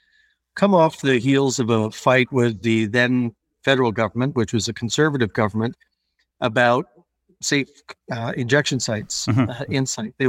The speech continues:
Speaker 1: they, and also the use of, um, diacetyl morphine or prescription grade heroin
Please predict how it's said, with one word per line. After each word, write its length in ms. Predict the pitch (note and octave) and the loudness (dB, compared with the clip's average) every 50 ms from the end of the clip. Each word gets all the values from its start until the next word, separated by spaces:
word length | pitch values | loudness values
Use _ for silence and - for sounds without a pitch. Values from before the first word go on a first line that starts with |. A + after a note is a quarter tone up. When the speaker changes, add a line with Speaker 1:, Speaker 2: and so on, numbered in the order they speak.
| - - | -2 -2
Speaker 1:
they, 280 | F#3+ - C3+ C3 C3 - - | 0 0 2 2 2 0 -2
and 220 | C#3 B2+ C3 C3 | -2 -2 -2 -2
also 400 | - C3 C3 B2+ - - C3 A#2+ - | -2 -2 -4 -2 0 -2 -2 0 0
the 80 | B2 | 0
use 440 | A#2 A#2 B2 C3+ D3+ D#3 D3 - - | 0 2 4 4 4 2 2 0 2
of, 380 | C#3 B2 A2+ A#2 A2+ G2+ - - | 2 2 2 2 0 -2 -4 -2
um, 440 | B2+ A2+ A2+ A2+ G#2+ G#2+ A2 G#2 F#2+ - - - _ _ - | 0 0 0 0 -2 -4 -6 -8 -12 -16 -18 -18 _ _ -2
diacetyl 540 | C3+ B2+ B2 A#2+ - D3 C3 A#2+ A#2 A2+ A2 | 0 2 2 2 2 2 2 2 0 0 0
morphine 600 | A#2 B2+ E3 F3 - - B2+ A#2 C#3 E3+ E3+ D#3 - | 0 2 2 2 0 -2 -2 -2 -2 -2 -4 -4 -2
or 300 | C#3 B2+ A2+ A2 A2 A2+ | -2 -2 0 0 -2 -4
prescription 520 | G#2+ - C3+ A#2 - - C#3+ - - C3+ | -4 -4 -6 -4 -2 -2 -2 -2 -2 -2
grade 220 | A#2 A2+ A2+ A2 G#2 | 0 0 -2 -2 0
heroin 480 | B2+ F#3 A3 G3+ C#3+ A2+ A2+ A2+ B2+ | 0 2 2 2 0 -2 -4 -6 -6